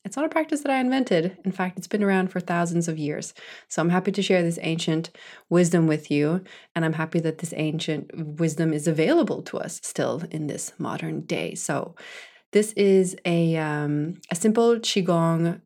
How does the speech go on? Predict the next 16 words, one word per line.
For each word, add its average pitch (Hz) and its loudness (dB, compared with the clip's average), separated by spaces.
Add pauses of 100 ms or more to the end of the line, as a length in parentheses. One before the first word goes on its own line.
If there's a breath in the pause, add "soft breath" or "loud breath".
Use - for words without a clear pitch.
(140)
practice, 175 -2
a 175 -2
Taoist 156 -2
practice 175 -6 (440 loud breath)
called 175 0 (240)
the 175 -2
deer 170 2
exercise. - -12 (280 loud breath)
It's 180 -4
simple, 247 2
it's 165 -6
quick, - -6
it 185 -4
can - -4
feel 247 0
pleasurable. 285 2